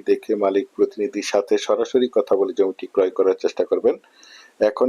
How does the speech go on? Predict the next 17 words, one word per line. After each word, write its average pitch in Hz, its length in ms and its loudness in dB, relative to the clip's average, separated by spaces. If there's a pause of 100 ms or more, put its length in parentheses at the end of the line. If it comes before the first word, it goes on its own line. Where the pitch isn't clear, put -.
আপনাদেরকে 123 480 -2
জানিয়ে 104 300 -2
দিচ্ছি 101 260 -8 (180)
এই 110 140 2
জমিটি 101 280 2 (100)
যারা 98 140 2 (100)
ভিজিট 104 340 -4
করতে 127 280 -2
আসবেন 123 220 0 (100)
তারা 98 240 2
কিভাবে 98 400 0
আসবেন। 135 240 -2 (100)
যারা 117 160 2 (120)
ঢাকা, 107 240 -2 (100)
মিরপুর 117 260 -2 (120)
এবং 107 140 -4 (600)
উত্তরা 110 360 2